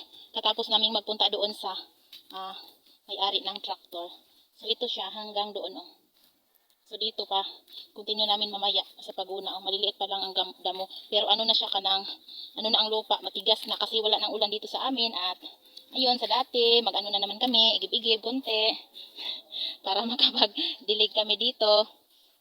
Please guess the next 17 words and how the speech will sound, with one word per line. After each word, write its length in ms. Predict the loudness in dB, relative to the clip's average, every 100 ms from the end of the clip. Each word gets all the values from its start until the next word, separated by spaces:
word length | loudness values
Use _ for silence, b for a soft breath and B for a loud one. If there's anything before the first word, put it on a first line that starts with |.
| _ _
So, 100 | -10
ito, 160 | -4 0
oh, 160 | 0 -2 _
namumulaklak 640 | -10 -8 -6 -6 -6 -10
na, 160 | -6 -4
oh. 160 | -4 -10 B B B _ _
So, 80 | -6
ayan, 240 | -4 -4
oh. 160 | -8 -10 -12 -12 _ _ -20 -20 -20 -20 -20 -20 _ -12
Kahit 160 | -6
maliit 320 | 0 0 0 -4
pa 80 |
lang, 240 | -8 -6 -6
nag-ano 320 | -4 -4 -6
na 80 | -4
sila, 160 | -2
nag-, 240 | -2 -4